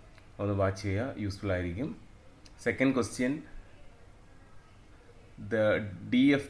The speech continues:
ടി of impulse signal is ടു pi, pi, one, സീറോ. ഇപ്പോൾ ഒരു ഇമ്പൾസ് സിഗ്നൽ എന്ന് വെച്ച് കഴിഞ്ഞാൽ, ആ, സീറോയിൽ മാത്രം ഹൈ വാല്യൂ വരുന്നതാണ്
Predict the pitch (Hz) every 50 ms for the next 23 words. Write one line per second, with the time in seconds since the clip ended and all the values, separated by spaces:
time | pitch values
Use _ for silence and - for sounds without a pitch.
0 | - 147 147 147 - - 104 117 120 - - - 123 120 123 131 135 143 143 139
1 | 139 127 110 98 110 101 95 90 87 82 - - - - - - - - 117 120
2 | 113 - - 127 123 131 139 156 - - - - - 107 104 104 107 123 139 -
3 | - - - 101 104 104 104 117 139 151 - - - - - 110 101 95 87 80
4 | - - - - - - - - - - - - - - - - - 127 120 120
5 | 123 123 127 139 143 139 139 127 - 127 123 127 127 123 117 110 123 120 113 110
6 | 107 113 113 110 113 117 139 175 - - - - - - - - - - - 113
7 | 113 113 104 - 127 123 123 131 131 131 127 120 120 113 107 110 117 143 156 165
8 | - - 120 110 113 120 117 113 110 110 110 107 107 104 104 104 101 95 95 104
9 | 151